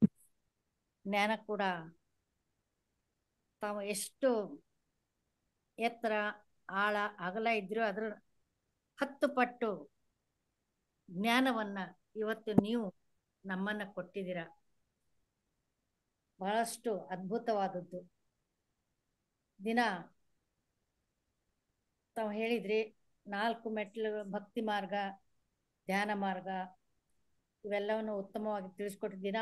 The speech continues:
ಒಂದಿಲ್ಲ ಒಂದ್ ರೀತಿ ತಿಳ್ಕೊತಾ ಇದ್ವಿ. ಭೌತಿಕ, ಮಾನಸಿಕ ಮತ್ತು ಭಾವನಾತ್ಮಕ ಇವೆಲ್ಲವೂ ಕೂಡ ನಮ್ಮನ್ನ ಒಂದು ಸ್ಥಿತಿಗೆ ತಂದ್ಕೊ-,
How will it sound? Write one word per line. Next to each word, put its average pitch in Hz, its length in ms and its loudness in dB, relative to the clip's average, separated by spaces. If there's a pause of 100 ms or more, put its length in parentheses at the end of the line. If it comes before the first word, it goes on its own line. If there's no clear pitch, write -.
(100)
ಒಂದಿಲ್ಲ 208 340 0
ಒಂದ್ 196 160 -6
ರೀತಿ 196 200 -6 (580)
ತಿಳ್ಕೊತಾ 214 440 0
ಇದ್ವಿ. 196 460 -4 (320)
ಭೌತಿಕ, 240 480 -4 (100)
ಮಾನಸಿಕ 247 720 0 (100)
ಮತ್ತು 226 340 -2
ಭಾವನಾತ್ಮಕ 190 960 -2 (960)
ಇವೆಲ್ಲವೂ 262 500 4
ಕೂಡ 247 240 0 (1120)
ನಮ್ಮನ್ನ 208 320 -2
ಒಂದು 196 380 -4
ಸ್ಥಿತಿಗೆ 233 460 -2
ತಂದ್ಕೊ-, - 640 -8